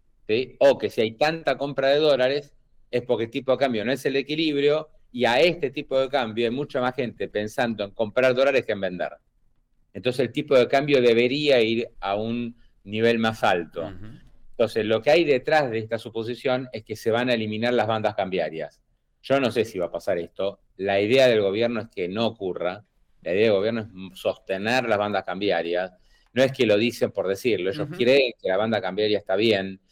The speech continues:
Speaker 1: y que el tipo de cambio es el adecuado, pero después la realidad es la que va a terminar,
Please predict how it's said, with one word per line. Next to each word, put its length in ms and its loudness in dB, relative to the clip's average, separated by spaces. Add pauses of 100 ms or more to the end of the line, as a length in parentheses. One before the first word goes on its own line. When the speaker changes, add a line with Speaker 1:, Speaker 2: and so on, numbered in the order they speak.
(240)
Speaker 1:
y 100 -12
que 100 0
el 80 -6
tipo 220 2
de 80 4
cambio 220 2
es 120 -6
el 80 0
adecuado, 760 2 (480)
pero 240 2
después 320 2
la 120 4
realidad 640 0 (140)
es 140 -4
la 180 -2
que 140 -6
va 120 2
a 60 -4
terminar, 640 -4